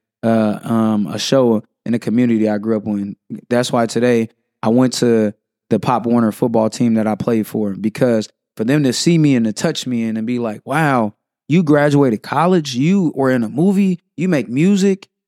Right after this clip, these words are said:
and you're still cool. Wow, you smell good,"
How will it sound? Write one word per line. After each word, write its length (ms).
and 100
you're 160
still 320
cool. 540
Wow, 260
you 140
smell 380
good," 420